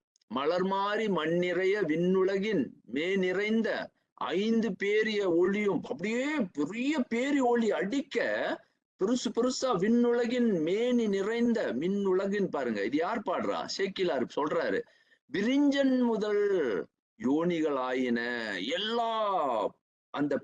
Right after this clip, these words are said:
பிறப்புகளுக்கு எல்லா, ஆ, அதாவது யோனி பேதங்கள்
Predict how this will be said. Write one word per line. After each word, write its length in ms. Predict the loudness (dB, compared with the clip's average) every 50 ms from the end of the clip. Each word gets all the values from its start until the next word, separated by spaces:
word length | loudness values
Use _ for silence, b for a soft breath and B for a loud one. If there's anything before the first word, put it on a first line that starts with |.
| -6
பிறப்புகளுக்கு 1200 | -8 -4 -2 -2 -2 -2 -2 _ -4 -2 0 0 2 2 0 -2 -2 -2 -2 0 0 0 0 0 0
எல்லா, 720 | 0 2 2 0 0 0 0 0 0 0 0 -2 -2 b b b b b _ _ -6 -4
ஆ, 360 | -4 -2 -2 -2 -2 0 0
அதாவது 600 | 0 0 0 2 2 2 2 2 2 2 2 2
யோனி 380 | 2 4 4 4 4 2 0
பேதங்கள் 720 | -2 -2 -2 0 0 0 0 0 0 0 0 0 0 -2 -4